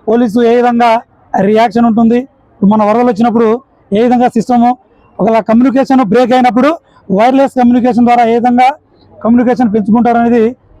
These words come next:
పిల్లలందరికీ చాలా క్లుప్తంగా వివరించడం జరిగింది. కాబట్టి ఇది కొత్త ప్రోగ్రామ్ కాదు, ఇయర్లీ, ఇయర్లీ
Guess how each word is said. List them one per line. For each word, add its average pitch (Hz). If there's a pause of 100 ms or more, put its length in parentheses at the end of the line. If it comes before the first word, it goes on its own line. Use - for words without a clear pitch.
పిల్లలందరికీ 233 (460)
చాలా 202 (520)
క్లుప్తంగా 247
వివరించడం 226
జరిగింది. 226 (680)
కాబట్టి 254 (280)
ఇది 233
కొత్త 202
ప్రోగ్రామ్ 254
కాదు, 247 (360)
ఇయర్లీ, 254
ఇయర్లీ 254